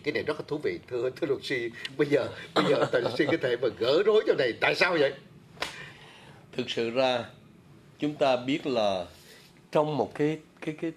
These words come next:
Speaker 2: thể chế nào đó, có những người làm những điều rất sai, nhưng mà vẫn có những người muốn sửa cái sai đó.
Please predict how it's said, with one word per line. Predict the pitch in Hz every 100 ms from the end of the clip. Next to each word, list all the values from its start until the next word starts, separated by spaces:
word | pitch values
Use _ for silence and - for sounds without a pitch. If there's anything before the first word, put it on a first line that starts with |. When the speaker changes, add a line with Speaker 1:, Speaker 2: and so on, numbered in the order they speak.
| -
Speaker 2:
thể | 101 110
chế | - 143 180
nào | 147 92
đó, | 90 120 - - - - - -
có | - 185 220 190
những | 107 151 151
người | 117 101 95
làm | 95 101 95 92
những | 95 131
điều | 107 87
rất | 117 170
sai, | - 139 127 117 - _ - _ -
nhưng | 127
mà | 104 92 - - _ -
vẫn | 107 107 151
có | 160
những | 156 120 139
người | 110
muốn | 95 120 147
sửa | - 95 113
cái | 151
sai | 143 127 113
đó. | 110 131